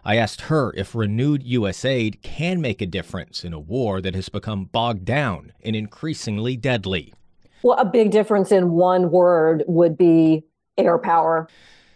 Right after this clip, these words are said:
Speaker 1: Grant also says U S and Western aid to Ukraine was too slow initially, with too many limits and restrictions.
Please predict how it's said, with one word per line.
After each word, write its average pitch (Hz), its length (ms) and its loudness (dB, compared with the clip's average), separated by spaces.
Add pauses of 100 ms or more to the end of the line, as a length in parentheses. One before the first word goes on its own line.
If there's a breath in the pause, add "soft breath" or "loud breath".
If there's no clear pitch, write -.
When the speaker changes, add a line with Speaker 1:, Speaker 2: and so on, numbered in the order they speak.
(120)
Speaker 1:
Grant 120 300 -2
also 147 320 -2
says 80 440 -8
U 120 200 -2
S 117 240 -6
and 95 160 -10
Western 95 380 -8
aid 113 180 -4
to 101 80 -6
Ukraine 101 480 -6
was 110 220 -10
too - 240 -10
slow 147 640 -4
initially, 95 540 -6
with 73 160 -14
too 156 180 -6
many 101 220 -4
limits 120 580 -6
and 101 220 -8
restrictions. - 1000 -10